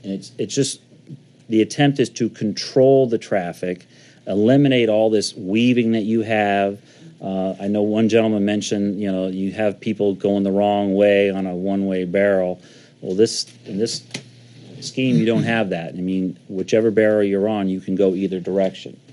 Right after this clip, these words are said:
Uh, the roundabouts just are a way of controlling those decisions. So instead of having, you're driving down and having to weave traffic, you're making it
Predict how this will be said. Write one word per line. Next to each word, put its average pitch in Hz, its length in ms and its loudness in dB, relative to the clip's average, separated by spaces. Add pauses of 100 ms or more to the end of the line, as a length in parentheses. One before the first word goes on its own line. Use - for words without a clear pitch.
(540)
Uh, 98 140 -6
the 104 80 -2
roundabouts 131 640 2
just - 260 -2
are 110 120 4
a 107 60 4
way 113 340 6
of 98 180 -6
controlling 135 760 2
those 117 200 2
decisions. 92 720 -4
So 98 140 -4
instead 131 260 0
of 127 80 0
having, 127 420 0
you're 101 260 -4 (960)
driving 117 320 2
down 113 480 -2 (380)
and 95 140 -10
having 113 260 -2
to 104 100 0
weave 120 420 0
traffic, 113 600 0 (440)
you're 101 140 -2
making 113 440 2
it 113 200 -2